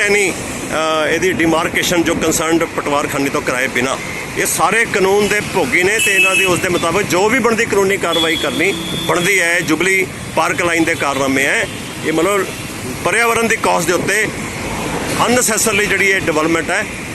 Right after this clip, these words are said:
ਇਹ ਹੁਣ ਤੁਸੀਂ ਆਪਣੇ ਆਪ ਇਹ ਦੱਸਿਓ ਵੀ ਇਹ ਜਾਇਜ਼ ਹੈ? ਐਂ ਤਾਂ ਰੁਕੇਗੀ ਨਹੀਂ। ਇੱਥੋਂ ਦੀ ਬਾਹਰ, ਬਾਹਰੋਂ ਇੰਨੇ ਮਾਈਗ੍ਰੇਸ਼ਨ ਆ ਰਹੇ, ਚਾਹੇ ਇੱਥੇ, ਚਾਹੇ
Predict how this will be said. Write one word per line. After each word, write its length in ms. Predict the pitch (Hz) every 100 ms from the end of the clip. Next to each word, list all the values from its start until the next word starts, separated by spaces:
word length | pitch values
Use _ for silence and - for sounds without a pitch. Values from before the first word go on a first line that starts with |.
| - -
ਇਹ 200 | 185 214
ਹੁਣ 140 | 202
ਤੁਸੀਂ 300 | 196 185 208 -
ਆਪਣੇ 280 | 151 151 233
ਆਪ 260 | 233 214 220
ਇਹ 200 | 220 - - - - 151
ਦੱਸਿਓ 260 | - 208
ਵੀ 120 | 208
ਇਹ 100 | 208
ਜਾਇਜ਼ 340 | 147 131 135 208
ਹੈ? 160 | 247 - - - - - - -
ਐਂ 140 | 147
ਤਾਂ 160 | 160 208
ਰੁਕੇਗੀ 360 | 190 233 247 254
ਨਹੀਂ। 140 | 247 - - - -
ਇੱਥੋਂ 200 | 147 208
ਦੀ 80 | 202
ਬਾਹਰ, 260 | 165 190
ਬਾਹਰੋਂ 320 | 180 170 208
ਇੰਨੇ 180 | 190 190
ਮਾਈਗ੍ਰੇਸ਼ਨ 520 | 196 180 175 190 202
ਆ 100 | 185
ਰਹੇ, 120 | 180 190
ਚਾਹੇ 160 | 190
ਇੱਥੇ, 180 | 185 196
ਚਾਹੇ 200 | 180 170